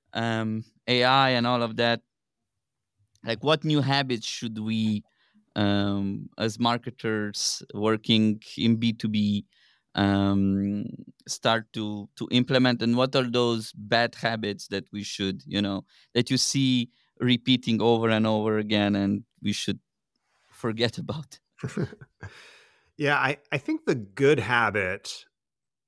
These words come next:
Speaker 2: is, um, really forcing yourself and your team to stay on top of what's happening with A I and the evolution of it. And
Speaker 1: Mm.
Speaker 2: that could be, um,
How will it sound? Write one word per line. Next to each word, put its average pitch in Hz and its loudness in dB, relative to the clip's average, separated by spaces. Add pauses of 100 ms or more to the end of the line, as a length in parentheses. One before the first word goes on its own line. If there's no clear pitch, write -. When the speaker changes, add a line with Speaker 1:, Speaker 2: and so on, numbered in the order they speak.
(240)
Speaker 2:
is, 117 2 (100)
um, 113 2
really 143 4
forcing 120 2
yourself 113 0 (600)
and 123 4
your 113 6
team 117 4 (680)
to 120 -10
stay 139 4
on 120 -2
top 139 2
of 110 2
what's 107 -2
happening 107 -2
with 95 -4
A 107 -6
I 110 -4
and 113 -2
the 113 4
evolution 110 2
of 98 -2
it. 98 -2
And 110 -2
Speaker 1:
Mm. 110 8
Speaker 2:
that 117 2
could 107 -6
be, 110 2 (460)
um, 107 0